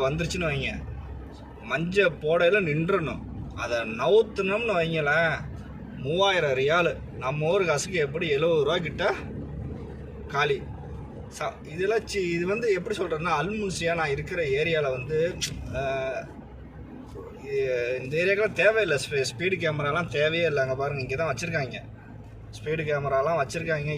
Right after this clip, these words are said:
எதுக்குன்னு தேவையே இல்லை. என்ன அந்த அளவுக்கு சிக்னல்ல போயிட்டு நம்ம வேகமா போப் போறோம்? எல்லாம் கவர்மெண்ட் காசு புடுங்கிறதுக்கு என்ன வழியோ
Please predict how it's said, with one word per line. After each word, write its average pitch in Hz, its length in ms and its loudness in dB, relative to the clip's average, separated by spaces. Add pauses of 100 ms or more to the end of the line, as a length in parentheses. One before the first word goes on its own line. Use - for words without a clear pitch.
(100)
எதுக்குன்னு 180 380 -2 (100)
தேவையே 156 400 2
இல்லை. 135 140 -2 (100)
என்ன 131 220 -6
அந்த 117 200 -6
அளவுக்கு 170 300 4
சிக்னல்ல 175 400 2
போயிட்டு 170 280 -2
நம்ம 156 220 0
வேகமா 160 360 4
போப் 151 160 -2
போறோம்? 156 280 2 (960)
எல்லாம் 160 320 -2
கவர்மெண்ட் 156 440 0
காசு 147 200 -2
புடுங்கிறதுக்கு 131 460 -4
என்ன 139 200 -4
வழியோ 127 220 0